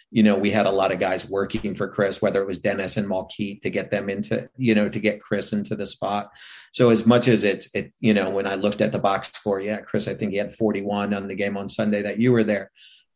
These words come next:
Um, there was a lot of other, you know, other, other people doing things, uh, you know, on the floor to allow Chris to, uh,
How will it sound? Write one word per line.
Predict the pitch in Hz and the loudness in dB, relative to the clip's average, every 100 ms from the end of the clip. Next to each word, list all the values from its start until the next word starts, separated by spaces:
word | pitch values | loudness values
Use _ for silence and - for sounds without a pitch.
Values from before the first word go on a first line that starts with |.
| - | -2
Um, | 101 98 107 | 0 0 -2
there | 127 113 113 | 0 4 4
was | 110 | 4
a | |
lot | 110 110 110 | 4 4 4
of | - - | 2 0
other, | 107 107 101 98 95 92 - _ _ - | 0 2 2 0 -2 -8 -16 _ _ 2
you | 120 | 6
know, | 110 104 107 | 6 4 2
other, | 107 - - | 2 2 2
other | 110 110 | 2 2
people | 117 110 | 0 -2
doing | 107 107 104 104 | -2 -2 0 -2
things, | 107 101 98 | -4 -4 -4
uh, | 104 92 - | -6 -8 -4
you | 107 | 0
know, | 101 101 | 2 4
on | 101 | 2
the | 98 | -2
floor | - 110 101 98 | -6 -2 0 0
to | - 101 | -2 0
allow | 101 101 | 0 0
Chris | 101 - 104 104 - | -2 -4 -4 -6 -8
to, | 101 101 90 | -6 -6 -4
uh, | 104 98 | -4 -4